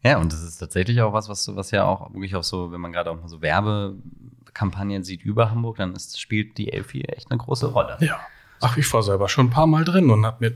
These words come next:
Speaker 2: tolle Konzerte angehört und muss sagen, also auch klassische Sachen, die ich, wo ich vorher dachte, das ist jetzt nicht so was für mich.
Speaker 1: Hm.
Speaker 2: Mahler.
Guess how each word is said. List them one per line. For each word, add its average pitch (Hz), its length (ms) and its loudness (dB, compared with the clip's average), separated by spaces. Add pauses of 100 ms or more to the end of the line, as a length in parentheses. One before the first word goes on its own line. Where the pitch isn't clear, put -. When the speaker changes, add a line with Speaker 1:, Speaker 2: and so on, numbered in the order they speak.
(180)
Speaker 2:
tolle 151 280 4
Konzerte 139 520 2
angehört 95 460 -2
und 101 80 -2
muss 101 200 0
sagen, 98 420 -2
also 110 180 6
auch 98 220 -2
klassische - 560 2
Sachen, 92 300 -4
die 101 160 -10
ich, - 180 -16
wo 87 120 -12
ich 85 120 -14
vorher 90 320 -4
dachte, 104 280 -2 (460)
das - 200 -6
ist 120 160 -2
jetzt 123 200 6
nicht 139 180 6
so 104 160 2
was 95 140 0
für - 140 -8
mich. 80 280 -8 (120)
Speaker 1:
Hm. 80 300 0 (200)
Speaker 2:
Mahler. 101 720 2